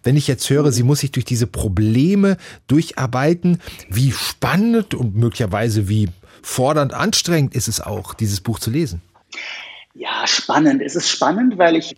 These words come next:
Speaker 2: ich bin eigentlich diese Person, wenn ich dieses Buch lese. Und das ist ein, eine großartige Situation, in das mich, äh, dieses Buch bringt. Also in guten Büchern steht ja das, was ich meiner besten Freundin, meinem besten Freund nicht erzählen würde.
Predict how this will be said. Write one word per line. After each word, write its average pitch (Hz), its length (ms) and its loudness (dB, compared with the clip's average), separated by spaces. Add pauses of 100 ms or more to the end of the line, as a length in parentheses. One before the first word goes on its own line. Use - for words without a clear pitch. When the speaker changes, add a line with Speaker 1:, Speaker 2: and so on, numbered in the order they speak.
Speaker 2:
ich - 220 -4
bin 247 240 4
eigentlich 147 440 0
diese 143 200 -4
Person, 180 460 -4
wenn 147 80 0
ich 135 120 -4
dieses 131 320 -8
Buch 127 220 -8
lese. 135 460 -2
Und 127 180 -8 (140)
das 143 320 -6
ist 180 120 -6
ein, 143 260 -2 (180)
eine 139 180 0
großartige 160 420 0
Situation, 151 480 -2
in 233 80 0
das 127 200 -6
mich, 120 200 -16 (120)
äh, 127 500 -10
dieses 127 240 -6
Buch - 220 -4
bringt. 123 360 -2 (120)
Also 160 120 -2
in 170 140 2
guten 196 320 -2
Büchern 175 340 -2
steht - 280 -6
ja 160 80 2
das, - 340 -2
was 165 160 -2
ich - 300 -10
meiner 147 460 -2 (260)
besten 170 260 0
Freundin, 170 540 2
meinem 156 180 4
besten 165 240 -2
Freund 180 380 0
nicht 139 140 -4
erzählen 117 520 -8 (140)
würde. 113 400 -2